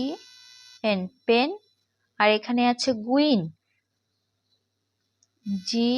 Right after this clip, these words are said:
ইউ আই এন, পেন,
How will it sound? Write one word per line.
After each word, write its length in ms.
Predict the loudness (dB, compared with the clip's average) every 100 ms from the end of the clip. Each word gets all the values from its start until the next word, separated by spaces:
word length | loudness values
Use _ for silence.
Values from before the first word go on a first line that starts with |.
| -4 -8 -18 -20 -20 -20 -20 _ _ _ _ _ _ _ _ _ _ _ _ _ _ _ _ _ _ _ _ _ _ _ _ _ _ _ _
ইউ 480 | -8 -4 -2 -2 -2 -4 -8 _ _ _ _ _ _ _ -10
আই 480 | -4 -2 -2 -2 -4 -8 _ _ _ _ _ _ _ _ _ _ _ _ _ _ _ _ _ _ -4
এন, 220 | -2 0 -4 -10 _ _ _ _ _ _ _ 4
পেন, 300 | 4 2